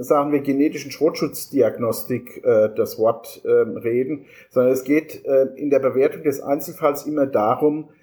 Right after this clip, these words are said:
dass eine gewisse Vortestwahrscheinlichkeit bestimmt wird, also dass man schon ungefähr die Richtung, in die, ähm, eine Diagnostik gehen soll, anhand der klinischen und der konventionellen Laborbefunde,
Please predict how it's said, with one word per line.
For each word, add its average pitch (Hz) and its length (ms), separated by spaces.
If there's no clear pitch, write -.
dass - 460
eine 131 260
gewisse 131 340
Vortestwahrscheinlichkeit 104 1800
bestimmt 127 540
wird, 160 220
also 117 240
dass 117 180
man 120 120
schon 151 320
ungefähr 165 720
die 123 220
Richtung, 147 760
in 110 260
die, 117 340
ähm, 104 500
eine 110 240
Diagnostik 117 840
gehen 113 480
soll, 123 280
anhand 123 400
der 117 120
klinischen 147 600
und 127 100
der 117 120
konventionellen 123 680
Laborbefunde, 110 1080